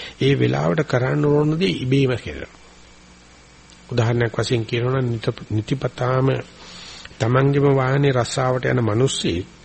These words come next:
උදේ පාන්දර නැගලා ෆස්ට් එකට දැම්මේ කොයි වෙලාවේද, සෙකන්ඩ් එකට දැම්මේ කොයි වෙලාවේද, තර්ඩ් එකට දැම්මේ කොයි වෙලාවේද දන්නෙත් නැහැ.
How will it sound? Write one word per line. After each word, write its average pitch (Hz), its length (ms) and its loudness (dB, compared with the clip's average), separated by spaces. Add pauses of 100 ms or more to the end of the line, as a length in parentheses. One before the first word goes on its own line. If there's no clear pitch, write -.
(380)
උදේ 131 280 0
පාන්දර 139 400 0
නැගලා 127 400 2
ෆස්ට් 120 300 -2
එකට 135 180 -2
දැම්මේ 139 320 2
කොයි 139 180 2
වෙලාවේද, 143 380 0
සෙකන්ඩ් 131 380 2
එකට 139 180 0
දැම්මේ 139 260 2
කොයි 143 180 4
වෙලාවේද, 143 360 2
තර්ඩ් 135 300 0
එකට 139 180 0
දැම්මේ 143 240 0
කොයි 160 80 -2
වෙලාවේද 180 180 -4
දන්නෙත් 202 320 -4
නැහැ. - 200 -10